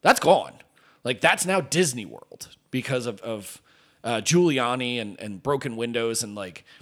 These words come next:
the way that they cleaned and corporatized that entire city up. Like, that's, that's completely gone. So when you watch a Ferrara movie, you're transported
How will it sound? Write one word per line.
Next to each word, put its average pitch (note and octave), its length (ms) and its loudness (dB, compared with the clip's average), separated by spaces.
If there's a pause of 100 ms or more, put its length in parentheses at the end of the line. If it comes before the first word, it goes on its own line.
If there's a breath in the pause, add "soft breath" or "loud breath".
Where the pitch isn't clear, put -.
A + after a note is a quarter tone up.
(120 loud breath)
the D3 80 2
way B2+ 220 2
that B2+ 160 0
they A2+ 160 -2
cleaned B2 640 -4
and F#2+ 160 -8
corporatized B2 640 0
that A2 180 -4
entire B2+ 340 -2
city G#2+ 380 -2
up. B2 160 -2
Like, F#2 160 -12
that's, C#3 240 -4
that's - 260 -6
completely A#2+ 440 -8
gone. B2+ 260 -2
So A2 80 -8
when A#2+ 220 -2
you E3+ 80 2
watch F#3+ 340 2
a C#3+ 80 -2
Ferrara B2+ 720 2
movie, A#2+ 640 -6 (440 loud breath)
you're D#3+ 200 2
transported D3+ 1040 -2